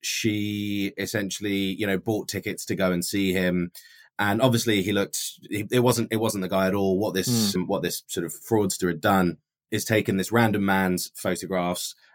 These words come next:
Speaker 1: and used deep fakes. So it actually kind of, it, it actually sort of looked to a, you know, relatively untrained eye as something that could be realistic. So, and, you know, she ended up losing a lot of money out of that.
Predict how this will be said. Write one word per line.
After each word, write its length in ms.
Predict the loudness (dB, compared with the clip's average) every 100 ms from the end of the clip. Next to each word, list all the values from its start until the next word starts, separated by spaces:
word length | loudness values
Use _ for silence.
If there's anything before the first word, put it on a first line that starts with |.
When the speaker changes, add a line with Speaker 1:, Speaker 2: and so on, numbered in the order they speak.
| _
Speaker 1:
and 380 | 0 2 2 0
used 320 | 0 0 0 -2
deep 260 | -4 -4
fakes. 600 | -2 2 2 -2 -8 -8
So 240 | -6 0 2
it 80 | 4
actually 580 | 2 0 0 0 0 -6 _ _
kind 240 | -4 -2
of, 300 | 0 -2 -6 -8
it, 140 | -6
it 200 | -6 -2
actually 300 | 0 0 -2
sort 160 | -2 -2
of 100 | 0
looked 480 | 4 2 0 -8 -8
to 260 | -2 2 4
a, 280 | 4 4 0 _ _
you 80 | -2
know, 120 | 0
relatively 580 | 2 2 2 0 -2 -2
untrained 640 | 0 0 0 0 2 2
eye 380 | 2 2 0 -4 -8 -20 _
as 140 | 0 4
something 240 | 2 2
that 100 | -2
could 280 | 2 0 2
be 400 | 0 2 0 -4 -10 _ -2
realistic. 680 | 2 4 2 2 0 0 -12 -20 -20 -16
So, 480 | -4 2 6 8 6 0 _ _ _ _ _
and, 220 | 0 4 4
you 60 |
know, 80 | 4
she 120 | 2
ended 160 | 2 4
up 140 | 4
losing 320 | 4 2 -2
a 80 | -2
lot 180 | 0 0
of 100 | 0
money 380 | 0 2 2 2
out 180 | 0 0
of 120 | -2
that. 300 | -4 -4